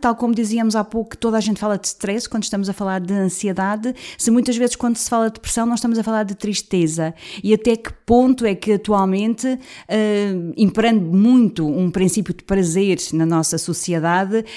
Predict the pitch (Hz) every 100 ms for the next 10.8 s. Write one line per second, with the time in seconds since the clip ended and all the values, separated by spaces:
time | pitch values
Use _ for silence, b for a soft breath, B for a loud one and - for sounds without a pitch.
0 | B 190 180 175 220 202 202 190 185 160
1 | 175 214 226 - 226 214 208 190 190 202
2 | 208 214 196 220 208 214 208 196 190 185
3 | 185 175 175 165 156 160 196 180 170 170
4 | 190 208 254 127 151 226 170 117 165 196
5 | 135 160 165 180 156 160 170 165 202 151
6 | - 127 - - 175 190 185 - 180 180
7 | - 202 196 156 147 B - 254 254 254
8 | 247 220 240 214 196 - 214 160 196 208
9 | 233 - 196 214 - 233 226 208 202 185
10 | 202 190 190 180 175 185 214